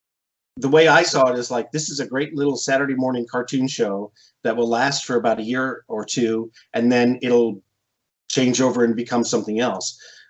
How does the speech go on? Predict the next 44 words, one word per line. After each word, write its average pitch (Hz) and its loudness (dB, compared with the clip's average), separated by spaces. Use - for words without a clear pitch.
Uh, 107 4
because 117 0
when 120 0
I - 4
was 185 0
growing 127 4
up 120 0
and 113 -4
I 123 0
was 131 -4
watching 117 0
television 113 -2
and 107 -4
all 131 2
of 120 -2
the 127 0
Sid 143 4
and 123 2
Marty 123 2
Krofft 170 0
shows 113 -2
were 98 -6
on, 104 -4
they 123 2
would 147 0
change, 170 0
like, 233 0
every 120 -4
year 147 -2
or 107 -6
so. 90 -8
You, 110 -8
you 117 -4
get, 120 0
like, 104 0
one 135 4
season 131 4
of 104 -2
Sigmund 127 0
and 117 0
the 110 -2
Sea 123 -4
Monsters, 117 -2
or, 101 -4